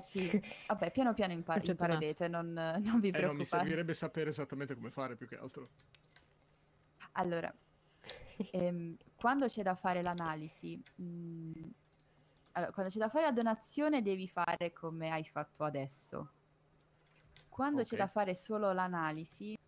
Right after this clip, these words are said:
Speaker 1: eh, ruota tutto attorno al macchinario, appunto, a premere sul macchinario il pulsante analisi, ecco. Tu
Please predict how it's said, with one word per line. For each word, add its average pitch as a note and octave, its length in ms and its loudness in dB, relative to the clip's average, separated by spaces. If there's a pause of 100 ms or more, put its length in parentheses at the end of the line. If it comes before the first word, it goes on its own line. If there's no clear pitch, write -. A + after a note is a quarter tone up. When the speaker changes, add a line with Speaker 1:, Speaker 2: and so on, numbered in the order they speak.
(260)
Speaker 1:
eh, F3 380 0
ruota C4 420 -2
tutto B3 400 -6
attorno G3+ 640 -4
al G3 120 -4
macchinario, E3+ 1080 -8
appunto, F3+ 720 -16 (460)
a F#3+ 100 -18 (160)
premere F3+ 800 -12
sul F3+ 200 -18
macchinario F3 800 -8
il F3 120 -8
pulsante E3 760 -12
analisi, C#3 600 -10
ecco. D3 400 -14 (840)
Tu F#3+ 100 -20